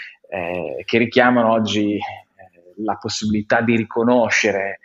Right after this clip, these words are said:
eh, esperienze, passioni, senso di appartenenza, eh, che sono tipicamente nascoste, no? Non sono i titoli formali di studio con i quali noi poi ci presentiamo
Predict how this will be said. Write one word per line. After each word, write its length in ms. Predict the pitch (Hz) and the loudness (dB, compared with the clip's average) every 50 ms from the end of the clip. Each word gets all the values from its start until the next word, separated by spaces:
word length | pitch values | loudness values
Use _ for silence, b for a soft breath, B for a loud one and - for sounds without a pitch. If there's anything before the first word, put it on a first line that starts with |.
| B B B B B B B _ _ | B B B B B B B _ _
eh, 440 | - - 87 82 87 87 87 87 90 - | -12 -10 -10 -8 -8 -8 -8 -8 -4 -4
esperienze, 920 | - - - - 135 120 123 127 139 147 151 156 160 156 135 - 110 98 | -4 -4 -2 0 2 2 4 4 4 4 4 2 0 -2 -2 -2 -4 -4
passioni, 1040 | - 110 107 - - - 120 123 135 139 147 151 143 127 120 113 113 113 110 104 95 | -4 -6 -6 -6 -4 -2 0 2 2 2 2 2 2 0 0 0 0 -2 -2 -4 -4
senso 300 | - 117 113 113 - 117 | -4 -4 -4 -4 -2 -2
di 80 | 117 | -2
appartenenza, 920 | 107 - - 110 107 - - 117 110 113 117 120 123 120 - - 113 107 - - - - _ _ _ _ _ _ _ _ _ - B B B B B B B B B B _ | -2 0 -2 -4 -4 -2 -4 -2 -2 0 0 -2 -2 -2 0 0 0 0 0 -4 -16 -20 _ _ _ _ _ _ _ _ _ -20 B B B B B B B B B B _
eh, 320 | - 92 92 76 73 90 | -12 -10 -10 -10 -12 -6
che 120 | - 147 | -4 -4
sono 180 | - - 151 143 | -2 0 0 0
tipicamente 600 | 131 160 143 147 135 151 139 151 196 220 - 156 | 2 2 2 2 4 4 4 4 4 4 4 2
nascoste, 760 | 120 110 101 - - - - 151 127 98 - - - - 95 | 2 2 2 0 0 2 4 4 4 2 0 -2 -2 -2 0
no? 560 | 95 117 147 190 180 - - - - - - _ B B B B B B B B B B | 2 2 0 0 -2 -6 -12 -16 -20 -20 -20 _ B B B B B B B B B B
Non 260 | - 131 131 131 135 | 0 2 2 2 2
sono 500 | 131 - - 185 180 151 143 131 127 123 | 2 2 2 4 4 4 4 4 4 2
i 160 | 135 139 123 - | 2 2 0 0
titoli 340 | - 143 135 143 131 123 | 0 -2 2 2 2 2
formali 460 | 120 120 127 120 113 120 120 120 117 113 | 2 2 2 2 4 4 4 4 4 2
di 80 | 113 | 0
studio 320 | 113 - - 127 123 120 110 | 0 0 2 2 2 4 2
con 100 | 107 107 | 0 -2
i 60 | 107 | -2
quali 280 | 104 110 117 117 113 | 0 2 2 2 2
noi 220 | 107 110 117 117 104 | 2 2 2 0 2
poi 160 | 120 117 110 | 0 0 0
ci 100 | - - | -2 -2
presentiamo 960 | 101 110 110 107 107 107 107 101 110 107 107 107 107 107 107 107 107 107 107 | -2 -2 -2 -2 -2 -4 -2 2 2 4 4 4 4 4 2 2 0 0 -2